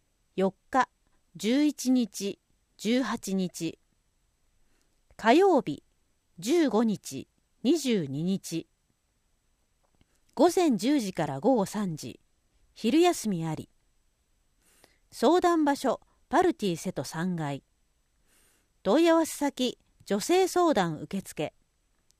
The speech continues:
電話九七の一三三三。外国人相談、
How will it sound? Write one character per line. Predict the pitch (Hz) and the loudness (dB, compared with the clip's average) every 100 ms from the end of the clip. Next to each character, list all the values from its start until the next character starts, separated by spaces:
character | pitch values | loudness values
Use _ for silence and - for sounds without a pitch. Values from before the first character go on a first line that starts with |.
| _ | _
電 | 185 196 180 | -4 -2 -2
話 | 175 - _ | -4 -6 _
九 | - 269 349 | -2 2 2
七 | 349 320 233 | 2 2 0
の | 156 - _ | -2 -8 _
一 | 160 - | -12 -10
三 | - 339 285 | -4 0 0
三 | - 170 170 | -2 -6 -6
三。 | - 147 117 _ _ _ _ _ _ _ _ _ _ _ _ _ _ _ _ _ _ _ - | -8 -10 -10 _ _ _ _ _ _ _ _ _ _ _ _ _ _ _ _ _ _ _ 0
外 | 196 381 | 4 4
国 | 415 392 381 | 4 2 2
人 | 370 359 | 0 -2
相 | - 330 269 | 2 2 2
談、 | 165 131 | 0 -4